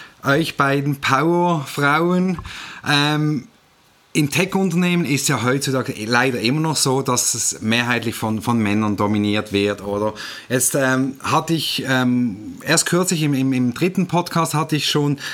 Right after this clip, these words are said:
eine Gründerin und C E O auch eines Data, äh, Big Data Startups, äh, zu Gast. Jetzt habe ich hier wieder zwei, äh, ExpertInnen, die über Daten referieren und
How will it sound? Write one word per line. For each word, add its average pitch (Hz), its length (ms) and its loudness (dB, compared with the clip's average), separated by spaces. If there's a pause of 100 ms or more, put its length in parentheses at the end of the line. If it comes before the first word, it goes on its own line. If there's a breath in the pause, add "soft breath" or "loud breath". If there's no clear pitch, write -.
(120 loud breath)
eine 127 140 2
Gründerin 208 760 2
und 165 140 0
C 185 380 0
E 185 40 4
O 190 160 2
auch 180 300 -2
eines 160 380 -2 (140)
Data, 175 800 0
äh, 135 40 -4
Big 170 260 -2
Data 180 320 0
Startups, 185 600 0
äh, 165 240 0
zu 170 140 0
Gast. 190 460 0 (280 loud breath)
Jetzt 143 200 -2
habe 147 200 0
ich 127 100 -4
hier 147 220 0
wieder 214 260 0
zwei, 185 440 0
äh, 151 380 0 (220)
ExpertInnen, 185 1000 0
die 165 220 0 (100)
über 156 180 0
Daten 180 520 0
referieren 170 760 2
und 151 520 0